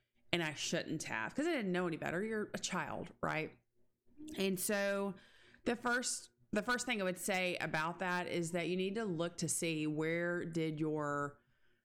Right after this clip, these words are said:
where did your beliefs around money come from? Where was that? Was it a parent? I'm guessing it probably was, but it could be from other people as well. And then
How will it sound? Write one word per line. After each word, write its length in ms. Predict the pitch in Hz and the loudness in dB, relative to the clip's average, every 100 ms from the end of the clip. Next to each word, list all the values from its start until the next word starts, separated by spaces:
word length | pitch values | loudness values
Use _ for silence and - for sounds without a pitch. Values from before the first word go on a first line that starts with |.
| _ - - | _ -20 -4
where 300 | 170 185 202 | 0 2 2
did 180 | 226 202 | 0 0
your 100 | 185 | 2
beliefs 460 | 175 160 160 160 | 2 2 2 0
around 320 | 160 156 151 | 0 0 0
money 220 | 151 143 143 | 0 0 -2
come 260 | - 139 | -2 -2
from? 360 | 143 123 131 151 - | -2 -2 -2 -4 -2
Where 220 | 165 170 | 0 2
was 280 | 165 156 147 | 0 0 -2
that? 360 | 143 113 - - - 127 - - - - | -4 -4 -6 -8 -8 -8 -8 -14 -14 -2
Was 220 | 170 170 | 0 2
it 200 | 170 160 | 2 2
a 80 | 160 | 0
parent? 580 | 165 175 185 180 175 - 170 - _ - | 0 2 2 2 0 -2 -8 -12 _ -2
I'm 120 | 175 | 0
guessing 360 | 165 147 196 185 | 0 0 0 -2
it 100 | - | -2
probably 440 | - 151 160 151 | -2 0 0 0
was, 560 | 139 139 151 208 220 - - | 0 -2 0 0 -2 -6 -4
but 140 | 202 | -2
it 100 | 208 | -2
could 160 | - 208 | -2 -2
be 120 | 226 | 0
from 160 | 208 190 | 0 0
other 140 | 180 | 0
people 320 | 180 170 - | -2 -4 -2
as 140 | 175 165 | -2 0
well. 440 | 156 139 143 160 - _ _ | 0 0 -2 -6 -14 _ _
And 180 | 185 185 | 2 4
then 540 | 214 240 196 190 190 | 2 2 2 2 -2